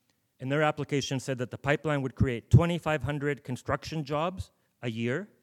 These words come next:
for the two years that the pipeline is under construction. Then after that, it would create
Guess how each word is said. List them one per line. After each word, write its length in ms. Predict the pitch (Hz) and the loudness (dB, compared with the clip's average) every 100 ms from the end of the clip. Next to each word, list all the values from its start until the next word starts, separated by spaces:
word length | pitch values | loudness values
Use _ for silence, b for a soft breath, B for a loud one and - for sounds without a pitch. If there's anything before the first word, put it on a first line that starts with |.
| _ _ _ - | _ _ _ -14
for 100 | 107 | -12
the 80 | |
two 200 | 107 160 | -8 -8
years 320 | 151 143 151 147 | -2 -2 -2 -4
that 120 | 127 | -12
the 60 | |
pipeline 400 | - 131 - 131 | -10 -8 -6 -4
is 100 | 117 | -4
under 160 | 131 123 | -6 -8
construction. 640 | - 113 127 131 - 196 214 _ b b b b - | -8 -8 -8 -8 -8 -8 -10 _ b b b b -2
Then 300 | 147 151 151 139 | 0 0 0 -2
after 320 | 160 - 165 | -2 -2 -2
that, 140 | 156 | -2
it 80 | 135 | -4
would 140 | 135 | 0
create 360 | - 139 117 | 2 2 0